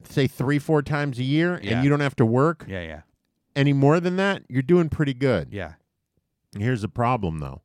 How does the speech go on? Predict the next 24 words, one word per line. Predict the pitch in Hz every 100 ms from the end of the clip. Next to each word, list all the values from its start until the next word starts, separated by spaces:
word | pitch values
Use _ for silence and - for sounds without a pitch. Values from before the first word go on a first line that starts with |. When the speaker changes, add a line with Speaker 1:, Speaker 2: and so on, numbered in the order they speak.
| -
Speaker 2:
Okay. | 104 104 131 - _ -
Speaker 1:
As | 120 139 131
these | 135
people | - 160 160 131
get | 123
recognized | 123 139 139 113 104 104 95
more | 113 113 113
and | 113
more, | 135 165 113 101 - _ _ _ _ -
these | 92
false | 120 110 -
flag | 123 143 147
events | 107 107 104 -
just | 95 -
aren't | 98 95
gonna | 104
fly. | - 120 131 135 78 -
People | 120 104 123
Speaker 2:
Yeah. |
Speaker 1:
just | 113 -
immediately | 98 107 135 220 185 95 110 104
are | 95
gonna | 95 95
know | 92 82 85